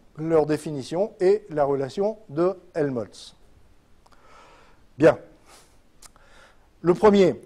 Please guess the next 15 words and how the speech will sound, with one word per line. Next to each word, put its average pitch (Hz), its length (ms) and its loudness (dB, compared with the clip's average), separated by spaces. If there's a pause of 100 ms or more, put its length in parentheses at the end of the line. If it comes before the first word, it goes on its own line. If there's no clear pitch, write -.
allez, 143 340 2 (600)
il 127 100 -10
est 135 80 -2
bien 143 180 -6
sympathique, 151 460 -6
vous 143 120 -8
en 139 80 -6
avez 127 180 -4
tous 170 220 -12
entendu 135 340 -12
parler, 147 300 -2
le 180 100 -2
gaz 151 200 -2
parfait. 123 360 -6 (1500)
Bon, 139 200 0